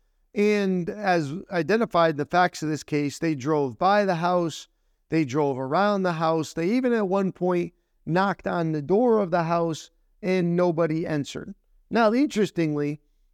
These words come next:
that the ladies that had called police had made their way out to a rooftop where they were hiding from the intruders,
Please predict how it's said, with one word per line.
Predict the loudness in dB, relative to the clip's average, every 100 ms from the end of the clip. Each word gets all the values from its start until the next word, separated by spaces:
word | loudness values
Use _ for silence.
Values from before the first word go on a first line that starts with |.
| -4
that | 2 2 0 0
the | 2 2
ladies | 4 4 4 2 0 -6 -6
that | 0 0
had | 0 -2
called | 2 2 2 0
police | 0 0 -2 -2
had | -4
made | 0 0 0
their | 0
way | 2 2
out | 0 -2
to | -4
a | -2
rooftop | 0 -2 -2 0 0 0 _ _ _ -4
where | 0
they | 0 0
were | -2
hiding | -4 2 4 4 0
from | 0 -2 -2
the | -2
intruders, | -4 -4 -2 0 2 0 -2